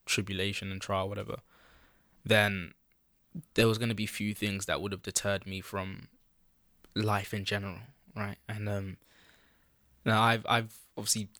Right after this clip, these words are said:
faced a f-, <laughs> a few things in, in, in, in life and whatever, but nothing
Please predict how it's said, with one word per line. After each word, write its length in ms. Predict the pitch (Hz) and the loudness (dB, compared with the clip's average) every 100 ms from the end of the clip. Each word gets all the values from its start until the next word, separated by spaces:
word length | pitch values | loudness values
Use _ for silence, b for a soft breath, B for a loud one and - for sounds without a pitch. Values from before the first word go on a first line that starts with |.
| - | 0
faced 320 | 120 110 - | 4 4 2
a 40 | 110 | -2
f-, 220 | - - | 0 2
<laughs> 60 | |
a 40 | 113 | 2
few 220 | - 123 | 6 4
things 400 | - 117 110 104 | 6 2 2 -2
in, 220 | 104 - - | -4 -4 -6
in, 280 | 92 95 - | -6 -6 -6
in, 300 | 98 95 - | -6 -6 -8
in 160 | 107 104 | -6 0
life 320 | 101 95 - | 0 0 -4
and 100 | 98 | -6
whatever, 240 | 98 101 - B B B B B _ _ _ _ - | -4 -6 -14 B B B B B _ _ _ _ -4
but 240 | - 87 - _ _ _ _ _ _ _ _ - | 2 2 0 _ _ _ _ _ _ _ _ -4
nothing 520 | 117 123 135 - 113 | 4 8 6 4 -4